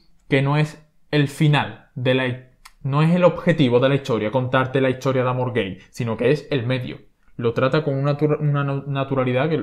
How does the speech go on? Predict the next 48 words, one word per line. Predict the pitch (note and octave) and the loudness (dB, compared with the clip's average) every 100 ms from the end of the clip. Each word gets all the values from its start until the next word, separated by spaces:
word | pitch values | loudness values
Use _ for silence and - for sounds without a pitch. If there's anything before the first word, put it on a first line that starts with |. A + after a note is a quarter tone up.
| - | -4
me | A#2 | -8
acuerdo | A2 A2+ | -2 -2
que | A#2 | -2
lo | |
estuvimos | A#2+ B2+ A#2+ | -2 -4 -4
comentando, | B2 A#2 A#2 B2 C3+ | -6 -6 -4 -4 -4
que | B2 - - | -4 -6 -10
la | A#2+ G2 | -10 -8
verdad | F#2 | -8
que | A2 | -8
está | G#2+ A#2 A2 G#2 - _ _ - | -8 -6 -6 -6 -14 _ _ -4
bastante | A#2+ - A2+ G#2+ A2+ G#2 | -4 -2 -6 -6 -4 -4
bien, | A2 A#2 C#3+ - - _ - | -4 -4 -4 -8 -20 _ -6
con | G#2+ G2+ | -4 -4
la | G2 | -4
naturalidad | G2 G2 F#2+ G2 F#2+ F#2+ | -4 -4 -6 -4 -6 -4
realmente | G#2+ G#2 G#2 - | -4 -2 -4 -4
que | A3+ | -6
merece, | G#3+ F3+ F#3 A#2 | -2 -4 -4 -8
¿no? | F#3 - - - | -8 -12 -20 -4
<laughs> | C#3 D3+ | 0 4
La, | D3+ D#3 B2 | 6 6 6
el | C3+ C3+ | 6 6
tema, | E3+ F3 B2+ | 4 2 2
pero | A#2 | 0
no | B2+ | 0
sé, | C#3+ D3 | -2 0
parece | A#2+ B2 D3+ | 0 2 2
que | D3+ | 2
muchas | D3 D3+ | 2 0
veces | D3+ D#3 D3+ | 0 0 2
que | D#3 C3 | 4 4
en | B2+ | 0
la, | A2 A2 G#2 - - - - | 0 0 -2 -8 -20 -20 -8
en | B2+ A#2+ | -4 -4
la | A#2 | -4
sinopsis | - B2 C#3+ D3+ F3+ D#3+ | -6 2 2 2 -2 0
te | D#3 | 0
cuentan | D3+ C#3+ D#3 D3+ | 0 -2 -2 -4
como | C3 A#2 | -4 -2
que | |
esta | A2+ D3 | -2 -2
es | C#3 | -2
una | C#3+ C#3+ C#3 | -2 -2 -4
historia | C3+ D3+ C#3+ C#3 | -4 -2 0 0
de | |
amor | C#3 C#3 | 0 0
gay | C#3 D#3 G3+ | 2 2 0